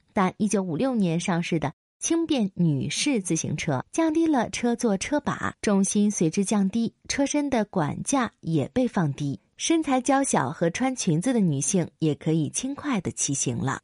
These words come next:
车把前还配置了可自由装卸的购物筐，这样的设计大受欢迎，成为当时最畅销的一款自行车。随着妈妈自行车的出现，不论年龄性别，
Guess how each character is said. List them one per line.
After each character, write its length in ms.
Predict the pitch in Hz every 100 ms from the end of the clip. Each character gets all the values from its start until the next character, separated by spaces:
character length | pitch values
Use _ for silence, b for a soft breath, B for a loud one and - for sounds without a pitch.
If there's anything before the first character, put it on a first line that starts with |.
| _
车 180 | - 330
把 160 | 262 165
前 380 | - 160 160
还 180 | 190 160
配 220 | - 214
置 180 | 180 190
了 220 | 151 98 -
可 160 | - 135
自 200 | - 226
由 180 | 180
装 240 | 190 269 294
卸 260 | - 233
的 160 | 170 147
购 180 | - 190
物 160 | 160 135
筐， 300 | 233 254 254 _ _ _ -
这 100 | 381
样 140 | 370
的 100 | 294
设 220 | - 254
计 240 | 226 208 196
大 180 | 214 190
受 180 | 170
欢 240 | 160 170 175
迎， 260 | 151 156 170 -
成 220 | 269 277
为 240 | 269 269
当 200 | 269 302
时 360 | 311 - 202 -
最 160 | - 214
畅 220 | 220 220
销 200 | 196 285
的 100 | 262
一 160 | 185 160
款 260 | - 156 -
自 160 | -
行 220 | 147 135 131
车。 340 | - 156 - _ -
随 160 | 254
着 140 | 254 285
妈 200 | 294 320
妈 180 | 311 254
自 140 | 247
行 200 | 220 214
车 100 | 233
的 100 | 220
出 200 | - 247
现， 320 | - 269 208 B B B _
不 140 | 214
论 300 | 233 247 233
年 220 | - 165 196
龄 120 | 220
性 300 | - 262 214
别， 300 | 175 160